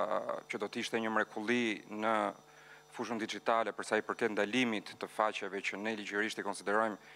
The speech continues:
si faqe, ë, të palishme ose me përmbajtje të dëmshme, po jap definicionin ligjor. Ë, një zgjidhje e tillë nuk ekziston, nuk ka ekzistuar dhe nuk do të ekzistojë për fat mirë ose të keq.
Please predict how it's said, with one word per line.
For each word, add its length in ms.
si 200
faqe, 480
ë, 240
të 180
palishme 720
ose 260
me 160
përmbajtje 480
të 160
dëmshme, 420
po 100
jap 160
definicionin 560
ligjor. 320
Ë, 140
një 160
zgjidhje 320
e 160
tillë 220
nuk 100
ekziston, 560
nuk 140
ka 20
ekzistuar 720
dhe 80
nuk 160
do 80
të 80
ekzistojë 640
për 160
fat 320
mirë 240
ose 160
të 160
keq. 240